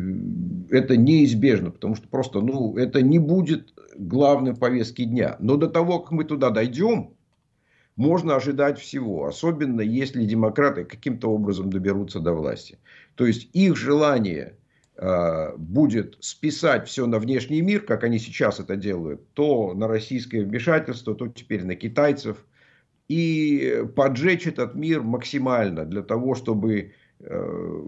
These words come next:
просто-напросто отвлечь всех конкурентов, э, отвлечь свое население на какое-то внешнее воздействие вражеское. Э, рецепты-то все очень старые, рецепты все известные.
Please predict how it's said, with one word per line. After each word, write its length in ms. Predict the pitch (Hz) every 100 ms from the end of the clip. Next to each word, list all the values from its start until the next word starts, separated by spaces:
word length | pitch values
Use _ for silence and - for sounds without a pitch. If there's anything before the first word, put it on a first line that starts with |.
| -
просто-напросто 840 | 135 156 - 131 131 117 113 113 107
отвлечь 440 | 120 139 135 -
всех 260 | - 123 117
конкурентов, 840 | 123 120 147 170 170 170 - - _ _ _ _ _
э, 60 | - 101 98 -
отвлечь 600 | 127 113 120 160 143 -
свое 260 | 131 120
население 920 | 123 123 147 147 151 131 107 90 85 - -
на 360 | 104 127 123
какое-то 760 | 117 117 120 139 110 120 107 - _ _ -
внешнее 680 | 85 127 160 143 123 110
воздействие 1040 | 110 120 110 165 180 175 131 135 131 104 - _ -
вражеское. 960 | 98 131 123 110 113 - 101 98 95 - _ _ _ _ _ _ _
Э, 40 | 78 80 98 82 80 71 _ - 131
рецепты-то 600 | 151 160 240 233 - 151
все 220 | - 165
очень 300 | 151 139 123
старые, 680 | - - 139 107 69 - - _
рецепты 540 | 113 120 120 190 196 113
все 480 | - 151 147 139 127
известные. 760 | 113 143 139 113 76 58 -